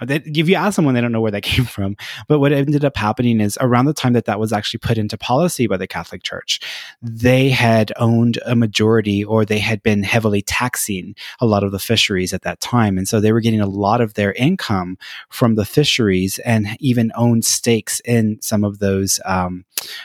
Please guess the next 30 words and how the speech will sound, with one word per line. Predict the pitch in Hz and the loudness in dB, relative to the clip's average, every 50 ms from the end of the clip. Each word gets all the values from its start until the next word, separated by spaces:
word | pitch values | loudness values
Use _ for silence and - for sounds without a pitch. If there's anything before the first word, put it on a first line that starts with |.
| - | -4
some | - - 117 | 0 2 2
of | 113 104 | 4 4
those, | 104 98 98 101 101 | 4 4 2 2 0
uh, | 107 95 92 82 - 57 60 - - - - - - _ _ _ _ _ _ _ _ _ _ _ _ _ _ _ _ _ _ _ - | -2 -2 -4 -6 -8 -12 -12 -14 -14 -14 -16 -18 -20 _ _ _ _ _ _ _ _ _ _ _ _ _ _ _ _ _ _ _ 0
organizations. | 139 117 120 117 107 98 104 113 113 - 101 87 - - - - - - - - - | 2 2 2 2 2 2 2 2 2 0 -2 -4 -8 -10 -12 -12 -12 -12 -14 -8 -2
And | - 120 120 | 0 0 2
so | - - 131 117 113 110 110 107 - | 2 4 4 4 4 4 2 0 -2
they | 107 117 120 | 0 0 2
needed | 117 117 117 127 131 - | 2 2 2 0 0 -2
to | - 131 - - - - | -2 -4 -4 -6 -6 -6
increase | 120 117 104 - - - - 117 113 113 104 - - - - _ _ | -4 -4 -4 -4 -6 -4 0 2 2 2 2 0 -2 -4 -6 _ _
their | - 113 110 | 0 2 2
revenue | 104 107 110 110 131 131 123 107 101 101 98 | 4 2 2 2 2 2 2 4 2 2 0
because | 104 117 - - 107 98 | -2 -2 -2 -2 0 0
they | 107 101 | 0 0
weren't | 104 110 110 - - | 0 -2 -2 -4 -4
seeing | - 117 110 104 101 | -2 0 0 0 0
enough, | 101 101 101 101 101 - - - - _ | 0 0 0 0 0 -2 -6 -12 -12 _
um, | 110 107 104 98 95 92 92 92 98 | -2 0 0 0 0 -2 -4 -4 0
profit | - - 117 135 - - - | 2 2 2 2 0 -4 -8
from | - - 101 92 90 | -6 -4 -2 -2 -2
that. | 90 87 87 90 - - - - - - - - - - | -2 -2 -4 -4 -4 -4 -4 -4 -6 -12 -12 -8 -2 0
And | 123 110 | 0 2
people | - - 113 - 120 | 2 0 0 0 0
were | 110 110 101 | 0 0 2
starting | - 120 113 110 104 | 2 2 0 0 0
to | - 110 | -2 -2
get | - 104 101 | -4 -4 -2
more, | 101 104 107 104 107 107 104 101 104 104 104 - | -2 -2 0 0 2 2 2 2 2 0 -2 -2
um, | 98 104 104 101 98 95 92 90 90 92 90 87 82 80 - _ | -2 -2 -2 0 0 -2 -4 -4 -6 -10 -12 -14 -16 -18 -20 _